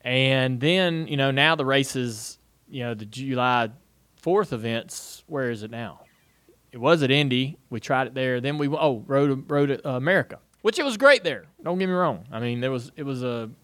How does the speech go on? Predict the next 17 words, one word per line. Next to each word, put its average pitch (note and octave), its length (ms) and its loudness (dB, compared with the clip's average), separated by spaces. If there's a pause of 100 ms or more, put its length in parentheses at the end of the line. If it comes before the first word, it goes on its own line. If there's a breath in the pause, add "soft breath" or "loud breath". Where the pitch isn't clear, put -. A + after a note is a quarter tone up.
(200)
there C#3+ 100 -6
was C3+ 120 -4
a C3 40 -4
lot C#3 180 2
of B2 40 -4
great B2+ 180 -2
energy. A2+ 360 -8 (560 soft breath)
Uh, A#2 220 0
they B2+ 140 0
celebrate C3 440 -4 (220)
that - 240 -2 (260)
holiday B2+ 360 -2
pretty E3+ 340 -4
well D3+ 360 0
up - 120 -12
there. - 340 0 (480 loud breath)
<laughs> D3 140 -10